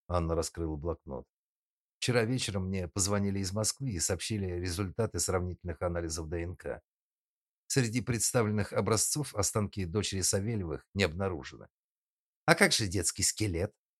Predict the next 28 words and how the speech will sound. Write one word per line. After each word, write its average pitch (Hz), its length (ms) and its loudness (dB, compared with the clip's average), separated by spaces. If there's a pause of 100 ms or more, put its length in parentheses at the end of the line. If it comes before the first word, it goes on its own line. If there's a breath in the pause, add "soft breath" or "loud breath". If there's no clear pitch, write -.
в 92 60 -2
запальчивости 85 640 -2
вскрикнула 80 560 -4
Ирина 78 240 -4
Ивановна. 65 440 -8 (840)
«Он 123 260 0
принадлежит 117 560 0
другой 110 340 2
девочке». 73 440 -2 (460)
Стерхова 90 440 -6
заглянула 85 500 -2
в 78 60 -6
записи. - 460 -4 (840)
«Я 147 160 4
говорила 135 400 2
с - 120 4
Рябцевым, 87 680 0
он 101 220 -2
вспомнил 101 480 0
одно 101 220 0
дело 95 300 0
десятилетней 90 580 -2
давности. 80 520 -2 (540)
Похищение, 127 640 2
убийство 101 500 -2
пятилетней 101 540 -2
Лены 87 260 0
Головановой. 90 580 -2